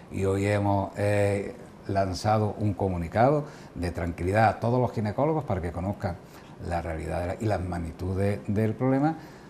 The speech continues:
y desde todos los ámbitos queremos transmitir, eh, <clears throat> un mensaje de tranquilidad,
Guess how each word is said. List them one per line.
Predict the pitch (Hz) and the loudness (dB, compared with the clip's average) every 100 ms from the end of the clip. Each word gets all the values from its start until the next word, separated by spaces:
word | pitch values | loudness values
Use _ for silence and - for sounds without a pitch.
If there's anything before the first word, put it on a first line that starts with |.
| - - - - | -20 -20 -18 0
y | 110 | 2
desde | 101 95 98 | 4 2 0
todos | - 104 113 | 2 6 8
los | 120 | 8
ámbitos | 120 131 131 156 | 8 8 6 2
queremos | - 92 95 | 0 0 -2
transmitir, | 104 101 98 101 131 151 - - | -2 -2 -2 0 0 -2 -8 -6
eh, | 98 95 90 90 87 85 90 - 160 143 | -2 0 0 -2 -2 -4 -6 6 8 8
<clears throat> | - - - | 6 -10 -6
un | 92 | -4
mensaje | 92 - 101 107 120 | -4 2 2 2 2
de | 139 147 - - - - - - | 2 0 -8 -16 -18 -18 -20 -12
tranquilidad, | 82 82 - 80 82 | -8 -8 -8 -6 -6